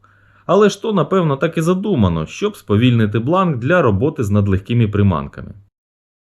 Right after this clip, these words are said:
Ну і з цікавого тут ще отаке карбонове моноруків'я, дуже прикольне, як на мене, але оскільки я розумію, що Максим Кривонос не робить його сам,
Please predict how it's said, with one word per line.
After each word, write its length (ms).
Ну 200
і 80
з 60
цікавого 580
тут 260
ще 280
отаке 560
карбонове 680
моноруків'я, 960
дуже 380
прикольне, 560
як 180
на 100
мене, 380
але 260
оскільки 480
я 140
розумію, 640
що 180
Максим 400
Кривонос 540
не 280
робить 400
його 220
сам, 340